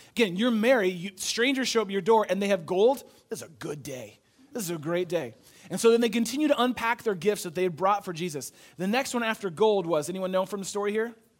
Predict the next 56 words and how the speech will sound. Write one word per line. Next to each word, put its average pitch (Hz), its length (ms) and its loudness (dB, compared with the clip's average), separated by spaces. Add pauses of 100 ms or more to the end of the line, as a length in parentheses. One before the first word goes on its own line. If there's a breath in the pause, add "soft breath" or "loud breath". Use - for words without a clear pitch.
(840 loud breath)
Frankincense. 196 720 -2
Now, 220 180 2
again, 214 240 -2 (440 soft breath)
may 233 320 2
or 269 80 4
may 240 180 2
not 220 180 0
be 202 80 -6
familiar 196 320 -4
with 165 60 -4
this. 143 140 -8
Elijah 190 400 2
and 214 40 -2
I 202 80 2
were 190 80 0
talking 196 360 -2
through 190 100 -10
this 185 140 -6
story 190 300 -4
in 180 40 -2
the 170 80 -6
car 190 220 0
<laughs> 185 60 -2
earlier 185 260 0
this 170 180 -6
week, 180 280 -2 (300 loud breath)
and 180 160 2
he 175 200 0
made 233 100 4
up 190 100 0
a 185 40 -4
great 180 240 -2
joke. 151 260 0
He 160 60 -12
said, 175 160 -4
"Dad, 185 200 2
what's 190 160 -2
frankincense?" 170 500 -8
I'm 139 60 -8
like, 139 140 -6
"I 160 60 -2
don't 185 100 -2
know. 143 420 -8
Tell 196 180 -4
me, 165 100 -4
what 185 120 -2
is 160 100 -6
it?" 127 140 -12 (160 loud breath)
He's 170 120 -8
like, 185 140 -4
"It's 196 120 -4
the 196 100 -4
cologne 214 340 0
that 208 100 -4
Frankenstein 175 600 -4
wears." 127 440 -10